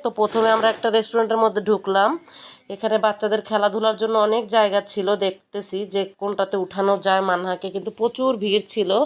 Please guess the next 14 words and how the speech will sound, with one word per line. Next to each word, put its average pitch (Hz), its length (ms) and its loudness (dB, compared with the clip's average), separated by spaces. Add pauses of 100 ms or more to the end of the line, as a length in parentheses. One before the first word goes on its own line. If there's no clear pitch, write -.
(520)
আর 202 320 2
অনেক 214 400 0
গরম 220 360 4
ছিল। 220 240 -4
এখানে 208 300 2
কোনো 214 280 4
এসির 196 320 2
ব্যবস্থা 196 360 2
ছিল 190 260 -2
না, 208 140 4
আর 208 80 2
প্রচণ্ড 208 480 2
ঈদের 208 360 2 (180)
ভিড়ে 185 380 2